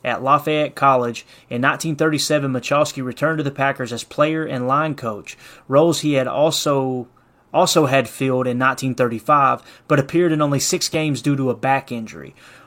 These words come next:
On August eighth, nineteen thirty-eight, Michalski asked Coach Curly Lambeau for his release so he could join Blood's coaching staff in Pittsburgh. So he followed Johnny Blood to Pittsburgh to coach football alongside him.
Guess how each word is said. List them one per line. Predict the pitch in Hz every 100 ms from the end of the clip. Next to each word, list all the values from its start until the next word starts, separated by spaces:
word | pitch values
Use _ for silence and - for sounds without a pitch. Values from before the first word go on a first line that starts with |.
| -
On | 127
August | 120 135 175 165
eighth, | 160 156 147
nineteen | 143 - 147
thirty-eight, | 147 139 135 139
Michalski | 135 - 139 147 - 143
asked | 139 127 -
Coach | 151 151 -
Curly | 156 165 160
Lambeau | 147 143 123 123 120 - -
for | - 143
his | 135 123
release | 127 135 143
so | - 123
he | 131
could | 131 113
join | 135 139 127
Blood's | 110 127 143 -
coaching | - 143 143 135
staff | 120 - 123 117
in | 117 110
Pittsburgh. | - 135 - 120 117 110
So | 131
he | 120 180
followed | - 160 151 147 127
Johnny | 143 143 165
Blood | 156 143 131 120 113 - - -
to | 143
Pittsburgh | - 151 - 131 120 117 - - - _
to | - 139
coach | - 139 -
football | - 135 131 127
alongside | 127 127 120 - 123 110
him. | 120 104